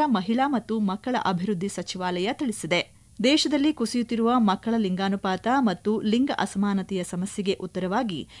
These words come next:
ಎರಡ್ ಸಾವಿರದ ಹದಿನೈದರ ಜನವರಿ ಇಪ್ಪತ್ತೆರಡರಂದು ಹರಿಯಾಣದ ಪಾಣಿಪತ್ನಲ್ಲಿ ಪ್ರಧಾನಿ ನರೇಂದ್ರ ಮೋದಿ ಈ ಯೋಜನೆಗೆ ಚಾಲನೆ ನೀಡಿದ್ದರು. ಹೆಣ್ಣು ಮಕ್ಕಳ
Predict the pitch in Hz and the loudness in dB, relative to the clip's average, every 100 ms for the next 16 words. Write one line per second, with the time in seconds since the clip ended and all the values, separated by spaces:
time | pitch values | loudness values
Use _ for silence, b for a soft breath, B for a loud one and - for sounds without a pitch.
0 | B 254 285 - 294 277 208 196 214 220 | B 4 4 2 -2 -2 -2 0 0 0
1 | 214 240 214 185 185 226 214 185 175 175 | 0 0 0 -2 -2 -2 -4 -6 -6 -4
2 | 202 247 185 170 B B 262 302 320 254 | -2 -2 -2 -6 B B 2 4 4 4
3 | 208 226 233 185 185 220 196 196 185 220 | 2 2 0 0 0 -2 -4 -4 -4 -2
4 | 247 208 175 196 226 254 196 175 170 170 | -2 -4 -4 -2 2 2 2 -2 -6 -4
5 | 214 196 - B B 269 254 269 311 269 | -4 -4 -8 B B 0 4 4 4 2
6 | 190 220 220 214 240 202 208 269 214 170 | 2 0 2 2 2 2 0 0 0 0
7 | 175 185 - - - - _ b b b | 0 0 -4 -18 -20 -20 _ b b b
8 | - - 311 370 285 254 220 | -8 -2 0 2 2 2 2